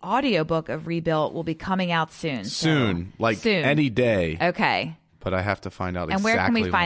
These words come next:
Speaker 2: when.
Speaker 1: that? On
Speaker 2: You should be able to
Speaker 1: iTunes?
Speaker 2: find it on iTunes and Amazon, yeah.
Speaker 1: Great.
Speaker 2: So
Speaker 1: Okay, so any day now.
Speaker 2: It was a summer project we were working on
Speaker 1: That's
Speaker 2: that
Speaker 1: great.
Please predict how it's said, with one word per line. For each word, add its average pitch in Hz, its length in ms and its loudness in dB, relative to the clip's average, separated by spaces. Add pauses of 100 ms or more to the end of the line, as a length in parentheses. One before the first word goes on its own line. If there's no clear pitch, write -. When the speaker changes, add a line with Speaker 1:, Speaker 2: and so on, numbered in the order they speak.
Speaker 2:
when. 135 140 2
Speaker 1:
that? - 20 0
On 160 260 0
Speaker 2:
You 175 60 -4
should 240 220 0
be - 60 0
able 110 100 2
to - 40 -14
Speaker 1:
iTunes? - 40 -14
Speaker 2:
find 104 160 -2
it 101 120 -6
on 101 140 -2
iTunes 101 320 -8
and 92 100 -8
Amazon, 82 540 -8
yeah. 90 300 -10
Speaker 1:
Great. 160 300 0
Speaker 2:
So 82 180 -12 (380)
Speaker 1:
Okay, 165 340 -4
so 160 180 -4
any 214 280 0
day 190 260 -2
now. 156 240 -2
Speaker 2:
It 147 40 -2
was 147 100 -4
a - 40 -4
summer 110 340 -2
project 90 540 -2
we 85 80 -8
were 85 60 -8
working 85 280 -8
on 80 220 -8 (200)
Speaker 1:
That's - 220 -12
Speaker 2:
that - 60 -18
Speaker 1:
great. 156 400 -4